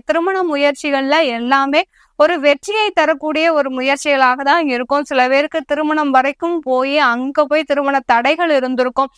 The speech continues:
திருமணமாகப்பட்டது நிறுத்தி, நிறுந்து, நின்றுக்கும். அடுத்து பாத்தீங்கன்னா, சில பேருக்கு கல்யாணமாயி ஆறு மாதத்திலேயே அந்த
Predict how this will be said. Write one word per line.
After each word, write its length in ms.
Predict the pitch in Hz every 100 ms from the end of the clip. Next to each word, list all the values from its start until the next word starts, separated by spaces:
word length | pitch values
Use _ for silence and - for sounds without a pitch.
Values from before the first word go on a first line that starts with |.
| - _ 320
திருமணமாகப்பட்டது 1000 | 311 311 311 269 262 269 254 240 269 302
நிறுத்தி, 500 | 277 262 262 254 254
நிறுந்து, 520 | 254 269 277 269 269
நின்றுக்கும். 560 | 262 269 277 269 262 285 - _ -
அடுத்து 300 | 269 294 311
பாத்தீங்கன்னா, 480 | 294 285 294 302 320
சில 260 | - 302
பேருக்கு 360 | 294 311 311 311 294
கல்யாணமாயி 840 | 294 339 359 359 320 311 302 330
ஆறு 680 | 320 226 254 311 392 392 330
மாதத்திலேயே 500 | 311 302 285 277 302
அந்த 520 | 339 277 254 254 302